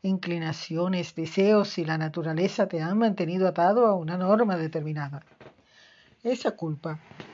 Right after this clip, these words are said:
te la puede atribuir y crear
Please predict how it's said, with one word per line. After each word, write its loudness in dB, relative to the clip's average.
te 4
la 2
puede 6
atribuir 0
y 2
crear -2